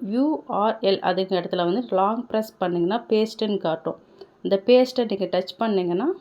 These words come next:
உங்களுக்கு வந்து அந்த யூ எல் ஆர் வந்து இங்க பேஸ்ட் ஆயிடும். பாருங்க, நான் பேஸ்ட் பண்றேன். பாருங்க, பார்த்துக்கோங்க, யூ எல் ஆர் வந்து பேஸ்ட் ஆயிடுச்சு. இது கொடுத்து முடிச்ச வாட்டி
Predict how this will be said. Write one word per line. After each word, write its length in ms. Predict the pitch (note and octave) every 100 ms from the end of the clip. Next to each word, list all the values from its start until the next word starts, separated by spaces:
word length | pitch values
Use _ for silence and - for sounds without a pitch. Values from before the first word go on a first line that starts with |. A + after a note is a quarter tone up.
| - _ _
உங்களுக்கு 420 | F#3+ G#3 G#3 F#3+
வந்து 400 | F3+ F3+ G3+ E4+ - - _ _
அந்த 200 | A3 G#3+
யூ 300 | G#3+ G#3+ C4+
எல் 260 | B3 A3+ G#3+
ஆர் 160 | F#3+
வந்து 300 | F#3 F#3 B3
இங்க 200 | A#3+ G#3
பேஸ்ட் 360 | G3 F3+ F#3+ -
ஆயிடும். 340 | D#3+ D#3 D#3 - _ _ _ _ - - _ _ _ _ _ _ _ _ _ _ _ _ _
பாருங்க, 220 | - G3 G3
நான் 120 | F#3
பேஸ்ட் 300 | G3 G3+ -
பண்றேன். 400 | G3 F3+ F3+ A#3+ D#4 - _
பாருங்க, 340 | F#3 F#3 F3+ F3
பார்த்துக்கோங்க, 600 | F3 E3+ - E3+ E3+ G#3+ C#4+ B3+
யூ 140 | G3
எல் 140 | F#3+ F#3
ஆர் 100 | E3+
வந்து 340 | E3 G3+ A3+ -
பேஸ்ட் 280 | F3+ F#3+
ஆயிடுச்சு. 560 | F3 E3 D#3+ - A#3 D4 - - - -
இது 260 | G3 A3+
கொடுத்து 300 | A#3 B3 B3+
முடிச்ச 400 | G3+ G#3 A3 A3
வாட்டி 400 | F#3+ E3 - D4+